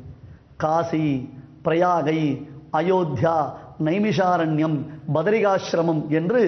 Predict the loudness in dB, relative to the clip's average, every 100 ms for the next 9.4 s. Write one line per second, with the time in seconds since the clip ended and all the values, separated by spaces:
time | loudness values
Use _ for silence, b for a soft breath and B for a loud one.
0 | 0 B B -4 0 2 4 2 2 2
1 | 2 0 -2 0 0 0 0 0 2 0
2 | 0 0 0 2 2 2 2 0 0 -2
3 | B B -4 0 2 2 0 -2 -4 -2
4 | 0 -2 0 0 0 0 0 0 0 0
5 | 2 2 0 -4 B B -2 2 2 2
6 | 0 -2 -2 -2 0 0 -2 -2 0 0
7 | 2 2 0 0 2 2 2 0 2 2
8 | 2 2 0 0 0 2 2 0 0 0
9 | 2 2 2